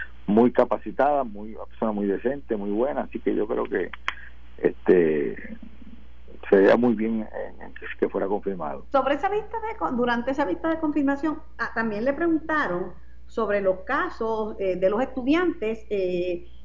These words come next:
Speaker 2: eh, que come-, que se alegaba como habían cometido fraude al pua.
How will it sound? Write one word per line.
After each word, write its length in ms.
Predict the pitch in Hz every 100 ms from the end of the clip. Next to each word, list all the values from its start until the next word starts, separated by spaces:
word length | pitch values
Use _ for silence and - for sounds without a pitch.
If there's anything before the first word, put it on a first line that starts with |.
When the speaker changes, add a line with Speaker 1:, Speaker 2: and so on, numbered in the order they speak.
| -
Speaker 2:
eh, 440 | 190 190 185 185 185
que 80 |
come-, 300 | 202 202 196
que 180 | - 185
se 100 | 175
alegaba 380 | 165 165 247 320
como 160 | 208 190
habían 260 | 180 202
cometido 480 | 240 247 311 311 -
fraude 520 | 190 190 214 254 247 -
al 240 | 190 170 -
pua. 360 | 165 160 160